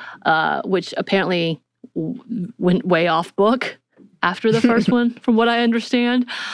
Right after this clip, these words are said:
Speaker 1: um, which I would try to record on V H S,
Speaker 2: Mm-hmm.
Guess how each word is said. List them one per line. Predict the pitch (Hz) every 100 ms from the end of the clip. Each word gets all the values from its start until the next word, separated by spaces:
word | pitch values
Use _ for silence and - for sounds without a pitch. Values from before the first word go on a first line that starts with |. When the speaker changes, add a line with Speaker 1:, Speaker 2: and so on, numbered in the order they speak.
| - -
Speaker 1:
um, | 185 180 170 165 -
which | 208 202
I | 170
would | 190 196
try | - 180 185
to | 196
record | 165 - - 165 170 196 269 302 _ -
on | 160 208 370
V | 381 370
H | - 139
S, | 320 185
Speaker 2:
Mm-hmm. | 151